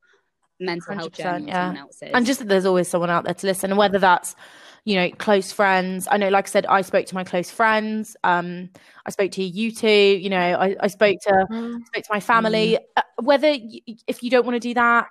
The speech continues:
Speaker 2: there's our advice centre, there's student services, there's,
Speaker 3: Yeah.
Speaker 2: like I said, I,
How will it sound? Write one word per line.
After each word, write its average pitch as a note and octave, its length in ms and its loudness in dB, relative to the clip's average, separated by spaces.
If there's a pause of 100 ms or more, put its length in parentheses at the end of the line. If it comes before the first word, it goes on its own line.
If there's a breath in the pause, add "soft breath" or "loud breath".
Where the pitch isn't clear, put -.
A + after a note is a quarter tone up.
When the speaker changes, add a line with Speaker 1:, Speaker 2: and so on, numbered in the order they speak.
Speaker 2:
there's A3+ 200 0
our G#3 180 4
advice A3+ 380 0
centre, A#3 320 -2
there's G#3 220 0
student G#3 380 -10
services, A3+ 680 0
there's, G3+ 320 2
Speaker 3:
Yeah. A#3 220 4 (200)
Speaker 2:
like A#3+ 140 -2
I A3 60 -10
said, A#3 160 4
I, A#3+ 140 6